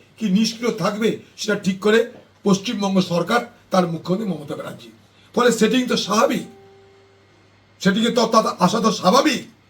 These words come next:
প্রশ্ন অনেক কিছু আছে, আমাদের কোনো প্রশ্নের মীমাংসা তো হলো না।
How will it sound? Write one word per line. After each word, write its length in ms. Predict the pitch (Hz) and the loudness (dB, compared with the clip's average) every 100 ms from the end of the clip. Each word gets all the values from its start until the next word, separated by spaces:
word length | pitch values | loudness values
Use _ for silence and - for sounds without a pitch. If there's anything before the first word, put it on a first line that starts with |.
| _ _ _ _ _ _ | _ _ _ _ _ _
প্রশ্ন 280 | 202 190 247 | -2 0 2
অনেক 360 | 247 - 302 311 | 2 4 2 4
কিছু 220 | 330 302 | 2 4
আছে, 180 | 254 - - _ _ _ _ _ _ _ _ _ _ _ - | 2 -2 -12 _ _ _ _ _ _ _ _ _ _ _ -2
আমাদের 340 | 185 240 247 | 0 2 0
কোনো 200 | 214 269 | 2 2
প্রশ্নের 300 | 269 262 269 | 2 -2 -2
মীমাংসা 300 | 240 247 - | -2 -2 -2
তো 100 | 233 | -4
হলো 200 | 165 262 | 0 0
না। 260 | 269 175 | 0 -4